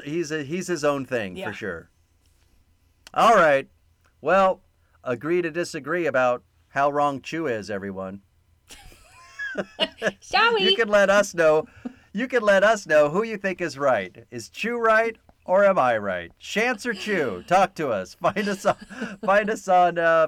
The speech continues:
Speaker 1: Facebook. Go ahead and find us on Twitter. Let us know on Instagram.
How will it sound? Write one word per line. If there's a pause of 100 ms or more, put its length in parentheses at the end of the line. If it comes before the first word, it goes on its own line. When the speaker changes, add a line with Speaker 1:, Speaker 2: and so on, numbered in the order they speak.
Speaker 1:
Facebook. (560)
Go
ahead
and
find
us
on
Twitter. (200)
Let
us
know
on
Instagram.